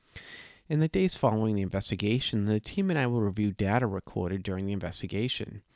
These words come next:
Each member will individually complete an investigation report that will be given to me. Multiple team members will analyze all data to ensure that nothing is missed and there aren't any misinterpretations. This could take up to a week or longer,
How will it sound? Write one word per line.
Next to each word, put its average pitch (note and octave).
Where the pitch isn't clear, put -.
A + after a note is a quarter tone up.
Each -
member E3+
will G#2+
individually G#2+
complete G#2+
an -
investigation G2+
report A2
that A2
will G2+
be G#2
given G#2+
to -
me. A#2
Multiple E3+
team E3
members G#2
will A2
analyze G2+
all G2+
data A#2
to A2+
ensure A2
that G2
nothing G2+
is G2
missed C3+
and G#2+
there A2
aren't A2
any G#2+
misinterpretations. -
This -
could -
take -
up B2
to G#2+
a F#2+
week G2+
or G2
longer, G2+